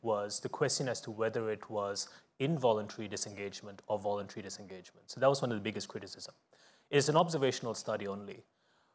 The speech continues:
What I wonder about is whether Cummings was accidentally discovering gerotranscendence early,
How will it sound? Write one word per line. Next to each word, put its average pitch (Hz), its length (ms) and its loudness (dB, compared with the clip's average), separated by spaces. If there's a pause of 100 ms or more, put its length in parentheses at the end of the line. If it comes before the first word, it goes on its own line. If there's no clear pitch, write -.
(180)
What 151 200 8
I 185 140 10
wonder 151 380 8
about 104 420 6
is 120 180 -6
whether 123 520 6 (100)
Cummings 131 460 0
was 107 260 2 (100)
accidentally 117 600 0
discovering 110 640 2
gerotranscendence 107 1040 -2
early, 110 440 0